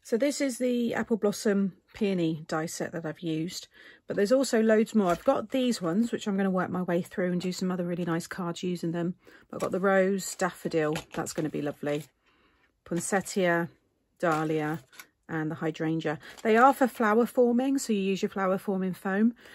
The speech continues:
but they work perfectly with paper and stuff. So, and I'm gonna show you how to put one together in a minute. So peony for today's card. I've just used an old Crafter's Companion basket weave for a little bit of texture in the background, and then my sentiment is from my verses, my floral verses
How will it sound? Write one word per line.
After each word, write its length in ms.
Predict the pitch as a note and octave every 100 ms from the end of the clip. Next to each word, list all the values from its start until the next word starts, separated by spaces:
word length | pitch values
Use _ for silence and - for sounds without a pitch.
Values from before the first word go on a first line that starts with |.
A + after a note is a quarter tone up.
| -
but 140 | - F#3+
they 80 | G#3
work 180 | -
perfectly 380 | - G3 G#3 D#3
with 100 | E3
paper 320 | - E3+ -
and 80 | D#3
stuff. 260 | - - -
So, 200 | E3+ D3+
and 80 | E3+
I'm 60 |
gonna 120 | F#3+ F#3+
show 140 | G3+
you 140 | F3+
how 140 | F3 E3
to 100 | -
put 120 | E3+
one 140 | E3
together 320 | E3 - D3+ -
in 140 | D#3
a 20 |
minute. 400 | D3 C#3+ - -
So 200 | - D#3+ - - _ _ - - _ _ - -
peony 360 | B3 A#3+ A#3+
for 140 | A3 G#3+
today's 400 | G3 F#3 F3 -
card. 420 | - E3 E3+ - - - - -
I've 60 | F#3+
just 220 | A3 A3+
used 200 | G#3+ G#3+
an 100 | G#3
old 480 | G#3+ A#3 A#3+ A3+ -
Crafter's 360 | G#3+ - G#3
Companion 500 | - F#3+ G3 F#3+ F#3
basket 420 | F#3 F3 - E3
weave 400 | F#3 E3+ F#3 - - - - - _
for 120 | G3
a 20 |
little 140 | F3+ -
bit 100 | -
of 60 |
texture 380 | - G3+ - F3
in 60 | E3+
the 80 |
background, 540 | E3+ E3 - E3 D#3+ E3
and 160 | F3+
then 80 | E3+
my 120 | F3
sentiment 640 | F3 - F#3+ F3+ F#3 E3+ E3
is 160 | F#3+ -
from 320 | - F3 E3+
my 140 | E3+
verses, 600 | E3+ F3 E3+ - D#3+ E3
my 120 | E3+ -
floral 400 | - F3 E3 D#3+
verses 580 | C#3+ E3 - - -